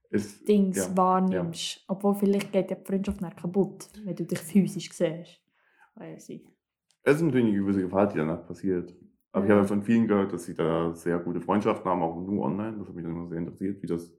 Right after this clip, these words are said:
Speaker 2: Ja. Nur
Speaker 1: Ich
Speaker 2: online?
Speaker 1: Also nein, also nicht alle ihre Freundschaften online, aber halt einfach Freundschaften,
Speaker 2: Hm.
Speaker 1: wirklich nur diese Online-Freundschaften haben.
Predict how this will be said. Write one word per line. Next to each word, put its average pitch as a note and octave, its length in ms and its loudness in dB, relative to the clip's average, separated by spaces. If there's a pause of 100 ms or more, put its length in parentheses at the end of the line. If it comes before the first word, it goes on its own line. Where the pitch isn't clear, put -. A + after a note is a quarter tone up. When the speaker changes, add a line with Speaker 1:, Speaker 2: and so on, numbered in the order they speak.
(440)
Speaker 2:
Ja. G#3+ 320 -4 (580)
Nur A3 220 6
Speaker 1:
Ich D#4 120 2
Speaker 2:
online? F#3 520 0 (320)
Speaker 1:
Also F2 160 -4
nein, F2+ 240 0
also E2+ 160 0
nicht F2+ 260 -2
alle F2+ 160 4
ihre F2+ 120 4
Freundschaften D#2+ 380 -4
online, F2+ 320 2
aber D#2+ 360 -2 (320)
halt - 340 2
einfach F2 300 -2 (200)
Freundschaften, F#2 400 0
Speaker 2:
Hm. E2+ 60 -6
Speaker 1:
wirklich F2 200 2
nur E2+ 220 -4 (100)
diese F2 140 -2
Online-Freundschaften E2+ 720 0
haben. F#2 240 -2